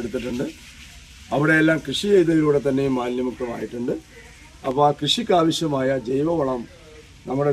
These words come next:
വീടുകളിലെ ജൈവമാലിന്യങ്ങളിൽ നിന്ന് ഉൽപ്പാദിപ്പിക്കാൻ പറ്റും. അതിൻ്റെ പ്രവർത്തനം കൂടാണ് നമ്മൾ ചെയ്തു വരുന്നത്. ഇതിനാകെ തന്നെ ദേവികുളങ്ങര പഞ്ചായത്തിലെ ബഹുമാന്യരായിട്ടുള്ള മുഴുവൻ മെമ്പർമാരും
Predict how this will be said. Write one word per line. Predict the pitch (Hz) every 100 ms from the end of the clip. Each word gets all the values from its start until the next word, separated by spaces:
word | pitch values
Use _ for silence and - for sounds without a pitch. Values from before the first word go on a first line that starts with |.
| 131
വീടുകളിലെ | 151 180 180 165 147 127 - 127
ജൈവമാലിന്യങ്ങളിൽ | 135 147 143 135 131 127 123 123
നിന്ന് | 120 110
ഉൽപ്പാദിപ്പിക്കാൻ | 117 123 113 117 123 117
പറ്റും. | 113 120
അതിൻ്റെ | 123 156 -
പ്രവർത്തനം | 123 110 123 113
കൂടാണ് | 113 110 101 - - - - - - -
നമ്മൾ | 113 117 113 -
ചെയ്തു | 117 123
വരുന്നത്. | 127 131 139 165 -
ഇതിനാകെ | 143 151 185 202
തന്നെ | 180 131 - - - - - - - -
ദേവികുളങ്ങര | 147 156 156 147
പഞ്ചായത്തിലെ | 156 165 165 185 196
ബഹുമാന്യരായിട്ടുള്ള | 165 147 151 147 147 139 139 143 135
മുഴുവൻ | 143 165 139 135
മെമ്പർമാരും | 147 156 151 147 135